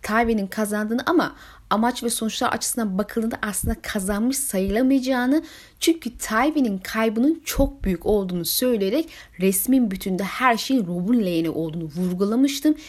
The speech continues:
Şimdi benzer bir durum var. Edmund bu sefer Yeşil Çatal'daki Tywin'in durumuna düştü. Edmund'a verilen tek bir kesin emri vardı. Nehir Ova'yı saldırıya karşı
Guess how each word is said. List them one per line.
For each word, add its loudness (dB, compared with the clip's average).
Şimdi 0
benzer 0
bir -4
durum -2
var. 0
Edmund 0
bu -4
sefer -4
Yeşil -4
Çatal'daki -4
Tywin'in 0
durumuna -6
düştü. -12
Edmund'a 2
verilen 0
tek 8
bir -2
kesin 0
emri 6
vardı. 2
Nehir 4
Ova'yı -4
saldırıya -2
karşı -4